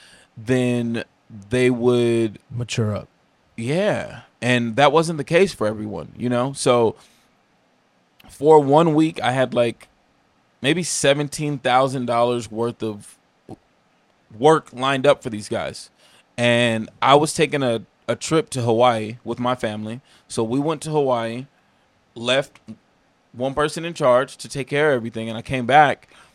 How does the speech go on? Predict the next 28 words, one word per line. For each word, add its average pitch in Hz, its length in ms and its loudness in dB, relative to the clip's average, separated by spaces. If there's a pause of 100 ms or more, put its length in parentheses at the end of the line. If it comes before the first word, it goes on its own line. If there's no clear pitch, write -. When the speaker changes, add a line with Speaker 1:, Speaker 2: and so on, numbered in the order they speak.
(280)
Speaker 1:
and 123 100 -2
they 123 80 -2
handed 139 200 -2
me 139 60 -2
two 131 140 -12
thousand 135 300 0
dollars 135 360 2
and 117 100 -8
said 127 300 0 (120)
the 110 80 -6
truck 139 240 -2
had 139 100 -2
a 120 60 -4
flat 120 220 0
tire. 139 360 -2 (380)
But 127 120 2
everybody 143 400 4
was 123 160 -2
in 135 100 -2
my 131 120 -2
house 143 200 0
smoking 135 400 -4
weed 139 180 -2
and 127 80 -8
playing 135 220 -6
video 151 260 0
games. - 400 -12 (1900)
Speaker 2:
Oh. - 280 -10